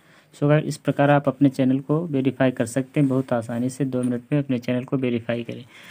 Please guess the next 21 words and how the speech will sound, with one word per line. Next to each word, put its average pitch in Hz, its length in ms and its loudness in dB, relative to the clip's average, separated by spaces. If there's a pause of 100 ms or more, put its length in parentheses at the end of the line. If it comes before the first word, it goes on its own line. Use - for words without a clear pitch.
(280)
क्योंकि 156 240 4 (340)
जब 147 200 4 (120)
तक 165 160 4
आप 151 120 6
YouTube 147 400 2
चैनल 147 300 2
को 151 120 0
Verify 139 440 4
नहीं 139 120 4
करते 135 360 -2
तब 131 320 -4
तक 139 140 0
यहाँ 131 180 0
पर 135 240 2
आप 135 260 2
जो 139 140 0
है 147 140 2
thumbnail 135 560 4
नहीं 120 120 2
लगा 117 220 -2
सकते। 113 400 -12